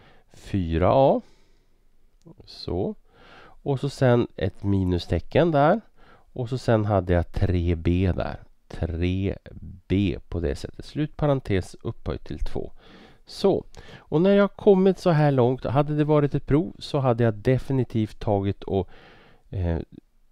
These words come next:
tittat på om jag kan utveckla det här så att det blev samma sak jag hade från början.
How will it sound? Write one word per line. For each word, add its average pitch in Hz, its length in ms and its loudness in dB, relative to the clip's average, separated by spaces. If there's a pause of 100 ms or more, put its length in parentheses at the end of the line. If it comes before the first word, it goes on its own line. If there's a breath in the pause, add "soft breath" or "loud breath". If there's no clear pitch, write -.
(180)
tittat - 520 -2
på 101 360 0
om 110 140 2
jag 104 120 2
kan 101 200 0
utveckla 101 680 -2
det 90 100 2
här 82 260 2
så 90 140 -4
att - 140 -4
det 87 80 -2
blev 87 460 0
samma 95 360 -2
sak - 280 -8
jag 87 60 -4
hade 80 240 -2
från 80 200 -6
början. - 320 -10